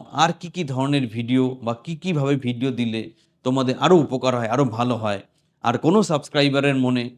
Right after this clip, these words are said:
কোনো স্টুডেন্টের মনে যদি একটুও ক্ষোভ থাকে কনভলিউশন এডুকেশন নিয়ে, দুঃখ করো না, ক্ষোভ করো না। দেখো, চাকরি একটা সহজ বিষয় নয়, লেগে থাকো,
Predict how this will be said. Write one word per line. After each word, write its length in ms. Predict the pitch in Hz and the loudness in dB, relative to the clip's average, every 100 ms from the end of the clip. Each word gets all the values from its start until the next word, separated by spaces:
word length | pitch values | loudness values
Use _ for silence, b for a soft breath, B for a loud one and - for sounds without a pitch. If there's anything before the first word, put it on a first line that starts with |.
| _ _ _ 151 | _ _ _ 0
কোনো 140 | 190 | 2
স্টুডেন্টের 560 | 196 - 156 175 170 160 | 2 2 4 4 2 2
মনে 260 | 135 120 117 - _ _ _ - | 0 0 -4 -8 _ _ _ 0
যদি 280 | 131 127 131 123 - _ _ _ - | 2 4 2 0 -10 _ _ _ -20
একটুও 360 | - 156 196 190 190 | -10 6 8 8 4
ক্ষোভ 240 | 180 190 185 | 4 4 4
থাকে 220 | 165 131 131 | -2 0 0
কনভলিউশন 440 | 117 131 135 135 | 0 -2 -2 -2
এডুকেশন 300 | 123 127 120 | -2 -2 -2
নিয়ে, 240 | 120 120 117 117 _ _ _ _ _ 113 | -2 -2 -4 -8 _ _ _ _ _ -4
দুঃখ 200 | 165 - 170 | -2 -2 2
করো 180 | 165 165 | 6 6
না, 120 | 156 | 4
ক্ষোভ 280 | 151 202 202 202 | 2 6 6 6
করো 180 | 156 151 | 2 2
না। 160 | 143 147 143 _ | 2 0 -6 _
দেখো, 220 | 117 131 151 | -4 -2 -2
চাকরি 420 | 147 127 120 151 | 2 0 2 -2
একটা 180 | 143 143 | -2 -4
সহজ 300 | 143 135 135 135 | -6 -2 -2 0
বিষয় 300 | 139 135 127 | -2 -2 -2
নয়, 160 | 131 | -2
লেগে 320 | 117 135 151 | 0 2 2
থাকো, 320 | 170 156 151 | 0 0 -2